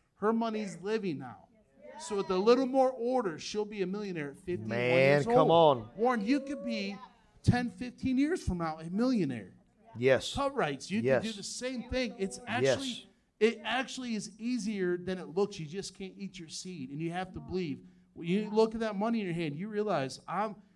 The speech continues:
Speaker 1: listen, they used to say this in Word of Faith, and maybe we need to bring some of this back.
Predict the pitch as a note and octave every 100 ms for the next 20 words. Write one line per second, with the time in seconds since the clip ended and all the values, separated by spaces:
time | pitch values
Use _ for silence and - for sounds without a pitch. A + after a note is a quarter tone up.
0 | _ F3+ G3 D3 A2+ - _ - F3+ A#3
1 | A#3+ A3+ B3 A#3+ A3+ G#3+ G#3 G#3 F3+ G#3
2 | G#3 E3 E3+ G3 G3+ G3 D#3+ F3+ F3 F3+
3 | E3+ B2+ - D#3+ B2